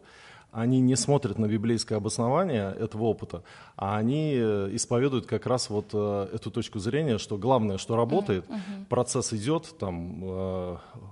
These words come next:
Speaker 1: ощущения или исцеления появляются, значит, это хорошо. И вот в этой статье я показал то, что Саул пошел к волшебнице Аиндорской, и сработало, то есть Бог ему не отвечал, он не слышал его голоса,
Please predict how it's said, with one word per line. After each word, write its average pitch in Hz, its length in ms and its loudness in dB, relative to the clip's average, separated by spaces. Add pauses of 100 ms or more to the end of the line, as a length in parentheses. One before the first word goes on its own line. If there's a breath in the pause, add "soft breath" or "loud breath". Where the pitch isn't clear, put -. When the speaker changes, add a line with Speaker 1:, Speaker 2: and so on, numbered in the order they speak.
(580)
Speaker 1:
ощущения 127 720 2
или 104 180 -2
исцеления 117 840 2 (360 loud breath)
появляются, 113 880 2 (200 loud breath)
значит, 123 460 0
это 123 140 -2
хорошо. 104 520 -4 (880 loud breath)
И 135 380 6
вот 123 220 2
в 127 60 4
этой 120 380 4
статье 127 320 0
я 120 60 4
показал 107 540 2
то, 107 120 -4
что 104 240 -4
Саул 113 440 2
пошел 107 440 -2
к - 100 -14
волшебнице 104 640 0
Аиндорской, 107 800 0 (360 loud breath)
и 107 640 0
сработало, 107 720 0
то 113 100 -6
есть 95 120 -4
Бог 120 220 0
ему 110 140 2
не 110 100 2
отвечал, 139 720 -2
он 107 160 0
не 110 100 0
слышал 113 340 -4
его 110 140 -4
голоса, 143 460 -2